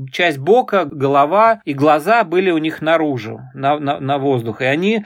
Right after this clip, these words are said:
с большим интересом, это было четко и видно, и понятно, они с большим интересом наблюдали за нашим мигающим квадрокоптером, висящим прямо над ними.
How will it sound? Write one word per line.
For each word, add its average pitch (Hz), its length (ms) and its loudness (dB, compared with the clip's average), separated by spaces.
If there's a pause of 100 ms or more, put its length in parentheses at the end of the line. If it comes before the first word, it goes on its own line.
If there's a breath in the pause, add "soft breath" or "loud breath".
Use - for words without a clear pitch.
(200 loud breath)
с - 140 -10
большим 165 500 0
интересом, 143 840 -2
это 135 240 -6
было 156 260 2
четко 160 380 -2
и 123 80 -2
видно, 175 300 -4
и 131 60 0
понятно, 151 520 -2
они 147 200 -2
с 117 140 -10
большим 156 400 -2
интересом 160 560 -4
наблюдали 151 540 0
за 143 160 -2
нашим 139 680 -4
мигающим 131 760 -4
квадрокоптером, 135 680 -2
висящим 139 500 -4
прямо 135 260 -2
над 139 220 -2
ними. 120 240 -4